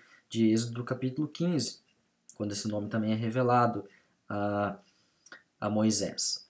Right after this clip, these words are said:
O nome de Deus, então, ele demonstra essa presença de Deus através, é, da sua fama, da sua glória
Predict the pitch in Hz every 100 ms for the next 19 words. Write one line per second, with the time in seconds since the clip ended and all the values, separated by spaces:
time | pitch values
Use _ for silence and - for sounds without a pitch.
0 | _ _ _ - 127 135 226 202 135 117
1 | 113 131 269 - - - 143 - 143 156
2 | 214 190 190 202 185 156 185 - 202 175
3 | 180 - - _ 208 202 131 143 214 254
4 | - 127 120 110 113 127 156 185 - -
5 | - _ 123 131 131 117 117 123 151 -
6 | - - _ 120 113 107 113 131 127 143
7 | 135 - - 143 165 147 110 - - -
8 | 107 104 110 113 127 147 131 98 90